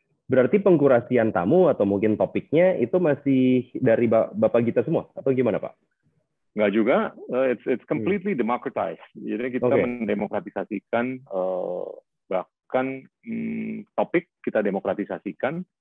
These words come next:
Speaker 1: Mhm.
Speaker 2: narasumber kita demokratisasikan, terus,
Speaker 1: Mhm.
Speaker 2: eh, kita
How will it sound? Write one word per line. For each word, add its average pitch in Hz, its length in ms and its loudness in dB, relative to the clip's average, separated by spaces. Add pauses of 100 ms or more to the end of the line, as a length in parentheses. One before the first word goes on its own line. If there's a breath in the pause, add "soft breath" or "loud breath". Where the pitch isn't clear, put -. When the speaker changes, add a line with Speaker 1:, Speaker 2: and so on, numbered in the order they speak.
(260)
Speaker 1:
Mhm. 107 160 -6
Speaker 2:
narasumber 104 560 -4
kita 104 160 -4
demokratisasikan, 98 1200 -6
terus, - 160 -8 (160)
Speaker 1:
Mhm. 98 80 -8
Speaker 2:
eh, 175 160 -6
kita 123 400 -6